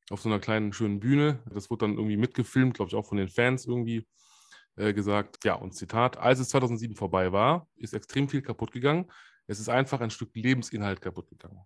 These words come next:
Das Ziel war schon immer, dieses Lebensgefühl euch wiederzugeben. Es ging darum, euch, den Fans, wieder was zurückzugeben, was ihr zweitausendsieben verloren habt.“ Ich finde, das drückt das so ein bisschen. Ich hätte jetzt auch noch weiter, das, das ging relativ lange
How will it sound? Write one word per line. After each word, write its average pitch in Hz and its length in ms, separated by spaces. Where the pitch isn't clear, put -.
Das - 220
Ziel 165 360
war 131 140
schon 117 160
immer, 156 260
dieses 127 400
Lebensgefühl 120 720
euch 151 500
wiederzugeben. 143 760
Es 107 160
ging 147 220
darum, 123 260
euch, 127 400
den 85 160
Fans, 139 500
wieder 117 220
was 110 180
zurückzugeben, 117 580
was 104 200
ihr 135 220
zweitausendsieben 107 540
verloren 104 320
habt.“ - 280
Ich 98 120
finde, 139 180
das - 420
drückt 127 200
das 120 100
so 113 100
ein 104 40
bisschen. 120 220
Ich 113 60
hätte 135 160
jetzt 120 100
auch 120 40
noch 107 120
weiter, 113 240
das, 92 160
das - 280
ging 113 340
relativ 110 480
lange 131 280